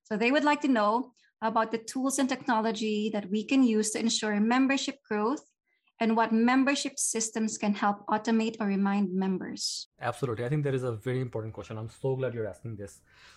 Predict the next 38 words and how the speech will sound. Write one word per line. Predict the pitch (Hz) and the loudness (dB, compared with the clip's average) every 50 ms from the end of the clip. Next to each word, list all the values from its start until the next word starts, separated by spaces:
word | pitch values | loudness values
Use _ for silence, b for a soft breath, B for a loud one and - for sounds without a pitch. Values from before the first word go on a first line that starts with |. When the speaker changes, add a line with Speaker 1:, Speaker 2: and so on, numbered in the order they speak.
| B | B
Speaker 2:
So, | - - - 135 131 123 | -8 -4 0 0 2 2
um, | 123 123 139 - | 2 0 -2 -2
uh, | - 117 110 120 - | 0 0 2 2 2
in | 151 135 | 2 2
an | 135 135 - - - | 2 2 0 0 0
ideal, | 120 135 143 143 165 165 165 160 160 160 160 160 - | 0 0 2 2 2 2 2 0 0 -2 -4 -6 -4
uh, | 139 120 113 117 | -2 0 0 0
membership | 117 117 113 117 127 127 123 - - - | 0 -2 -2 -2 -2 -4 -4 -6 -8 -6
setup, | - 120 123 123 | -6 -4 -4 -4
I | 120 | -2
think, | - 143 143 143 | -2 -2 -2 0
like, | 143 135 117 107 | 0 -2 -2 -2
there | - 113 113 123 - 120 | -4 -4 -4 -4 -4 -4
are | 120 120 | -4 -6
three | - - - 120 | -4 -6 -6 -4
components. | - - 101 - - 104 98 92 - - | -4 -4 -6 -6 -6 -6 -8 -8 -10 -8
There | 117 113 | -8 -8
should | - - 131 123 | -6 -6 -4 -4
be, | 139 127 | -2 -2
like, | 127 120 117 - _ | -2 -4 -4 -8 _
three | - - - 117 117 | -14 -10 -8 -8 -8
tools | 113 - - 107 113 156 - - - - _ - | -8 -10 -12 -10 -10 -10 -10 -14 -18 -16 _ -6
in | 117 107 | -6 -4
general | 101 107 101 98 98 107 127 156 - - _ - | -4 -4 -4 -4 -4 -6 -6 -6 -8 -12 _ -8
that | 113 101 - - | -6 -6 -6 -8
you, | 110 113 - | -12 -12 -10
you | 131 113 107 | -10 -8 -8
should | - 113 | -6 -6
be | 107 107 | -6 -6
using. | 98 101 95 101 123 165 - b b b b b b b b b - | -6 -8 -6 -6 -6 -8 -8 b b b b b b b b b -6
Number | 113 117 120 123 127 | -4 -2 0 -2 -2
one | 123 127 131 143 156 156 | -2 -2 -2 -2 -4 -4
is | 151 117 117 113 - - | -4 -4 -4 -4 -6 -6
you | 131 120 123 | -4 -4 -2
have | 113 131 131 - | -2 -2 -4 -4
to | - 147 | -4 -4
have | - 127 120 113 113 | -4 -4 -6 -6 -4
your | 117 113 117 117 | -4 -6 -6 -6